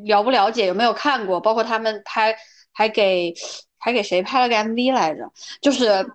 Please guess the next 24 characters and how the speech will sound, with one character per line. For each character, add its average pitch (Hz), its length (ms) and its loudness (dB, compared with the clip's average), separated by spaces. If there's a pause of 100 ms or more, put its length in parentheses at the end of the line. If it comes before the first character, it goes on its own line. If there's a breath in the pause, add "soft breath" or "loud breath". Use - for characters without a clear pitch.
(200)
一 294 120 4
直 214 160 0
是 220 100 0
很 226 180 0
放 240 280 -4
飞 233 220 0
自 240 200 -2
我， 185 260 0
然 175 180 2
后 196 400 2 (180)
就 214 140 -2
是 208 220 -6
真 320 200 0
的 330 80 2
很 233 220 -2
天 277 240 0
马 247 180 2
行 190 260 -4
空 220 200 -2
的 220 80 0
这 208 120 -4
种 175 180 -4
风 185 260 -4
格。 180 180 -12